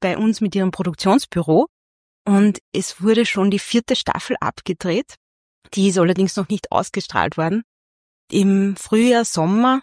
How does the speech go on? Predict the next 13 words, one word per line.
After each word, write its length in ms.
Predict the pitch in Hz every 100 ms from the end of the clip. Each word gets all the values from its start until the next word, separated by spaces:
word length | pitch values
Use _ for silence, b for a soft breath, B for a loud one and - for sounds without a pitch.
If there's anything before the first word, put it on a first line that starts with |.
| -
die 80 |
sind 200 | 208 196
ja 60 | 196
immer 180 | 190 196
vom, 260 | - 170
vom 180 | - 185
Wetter 320 | 165 - -
auch 100 | 190
abhängig, 580 | - 165 - 196 196 -
wann 160 | 185 175
sie 140 | 208
drehen 280 | 190 175 175
können, 360 | 190 185 185